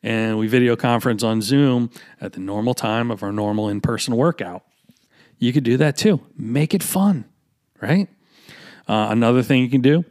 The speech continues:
the virtual award ceremony. A lot of schools, like, miss their end of the season awards banquet, their spring sports banquet. Um, if you don't know how to do it, ask your students. They're more tech savvy than the adults.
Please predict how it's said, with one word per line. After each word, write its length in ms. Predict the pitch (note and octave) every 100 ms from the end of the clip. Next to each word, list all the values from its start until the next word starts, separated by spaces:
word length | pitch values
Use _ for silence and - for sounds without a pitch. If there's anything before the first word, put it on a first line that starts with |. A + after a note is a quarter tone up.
| -
the 80 | A2+
virtual 540 | G#2+ C3+ D3+ E3+ D#3+
award 380 | D#3 D#3 F3 E3+
ceremony. 560 | - C#3 A#2 G#2+ G#2
A 80 | G#2
lot 200 | A2 A2+
of 80 | A#2
schools, 460 | - C3 B2+ C3 B2+
like, 160 | A#2
miss 280 | A#2 B2 B2
their 140 | A#2+
end 200 | A2 A#2+
of 60 | B2
the 60 | A2+
season 340 | - A#2+ A#2+
awards 400 | A2 A#2 B2+ A#2+
banquet, 540 | - B2 A#2+ C3+ B2
their 100 | G#2
spring 280 | - - A#2
sports 380 | - - B2 A#2
banquet. 540 | - B2 A#2 C3+ B2+ - - - - -
Um, 420 | G#2+ G#2+ G#2 G#2 - - _ _ _ _ _
if 100 | -
you 100 | A#2
don't 100 | D3+
know 80 | C#3
how 120 | D3+
to 100 | C#3
do 200 | A#2 D#3+
it, 140 | C3+ - - -
ask 240 | A#2+ C3+
your 80 | C#3+
students. 600 | - D#3 D#3 C3+ - - - _ _ _ _ _ _ _
They're 160 | B2+ C3
more 160 | C#3+
tech 300 | C#3+ - D#3
savvy 460 | - C#3+ C#3+ D3 C#3+
than 160 | C#3 C#3
the 120 | C3+
adults. 600 | B2 C#3+ D#3 - -